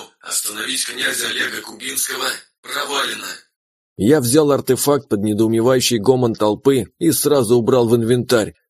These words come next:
Соня испуганно прильнула ко мне. «И что теперь будет?» – прошептала она, но ответа на этот вопрос у меня не было.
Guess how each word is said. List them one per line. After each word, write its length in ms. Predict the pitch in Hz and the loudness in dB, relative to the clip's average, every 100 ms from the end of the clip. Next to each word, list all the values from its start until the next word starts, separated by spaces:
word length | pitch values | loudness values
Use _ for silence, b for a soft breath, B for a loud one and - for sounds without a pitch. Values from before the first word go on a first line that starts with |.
| _ _ | _ _
Соня 420 | - 180 147 139 | 0 2 2 0
испуганно 520 | 131 - 156 127 120 | -2 0 2 2 2
прильнула 480 | - 131 131 123 117 | 2 2 2 2 2
ко 180 | 131 127 | 2 2
мне. 360 | 127 113 87 - _ _ _ _ _ | 2 0 -2 -10 _ _ _ _ _
«И 140 | 160 | -2
что 320 | 160 - 175 175 | -2 0 0 0
теперь 380 | - - 156 | 0 -2 0
будет?» – 480 | 170 185 202 160 151 - _ - | 2 2 4 2 0 -6 _ -2
прошептала 680 | - - 139 - 139 131 | 0 0 -2 2 4 4
она, 360 | 135 135 117 87 - 95 | 2 2 0 -2 -10 -4
но 140 | 107 | 0
ответа 480 | 156 123 131 151 127 | 0 0 2 2 2
на 160 | 120 127 | 0 2
этот 220 | 120 107 | 0 0
вопрос 480 | 113 113 123 135 - | 0 2 2 2 2
у 40 | |
меня 240 | 151 147 135 | 0 2 2
не 200 | 139 135 | 2 2
было. 300 | 110 104 | 2 0